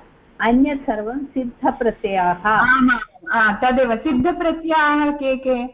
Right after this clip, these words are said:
Speaker 1: तीतः अन्ति अस्ति खलु,
Speaker 2: तीतः अन्ति।
Speaker 1: तीर्थः,
Speaker 2: आ।
Speaker 1: हा, तीर्थः था,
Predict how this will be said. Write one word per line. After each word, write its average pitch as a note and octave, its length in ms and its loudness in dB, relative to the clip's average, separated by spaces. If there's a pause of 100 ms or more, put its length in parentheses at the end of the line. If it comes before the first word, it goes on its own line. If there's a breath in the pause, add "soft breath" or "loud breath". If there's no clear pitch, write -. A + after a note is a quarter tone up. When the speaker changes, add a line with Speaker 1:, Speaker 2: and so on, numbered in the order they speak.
(960)
Speaker 1:
तीतः C#4+ 600 -4
अन्ति C4 360 -2
अस्ति B3+ 280 -6
खलु, A3 380 -2 (1200)
Speaker 2:
तीतः C4+ 640 2
अन्ति। G#3+ 340 -4
Speaker 1:
तीर्थः, A#3 280 -8
Speaker 2:
आ। A3+ 240 -2 (160)
Speaker 1:
हा, G3+ 200 -4
तीर्थः B3 840 -2
था, F#3 460 -4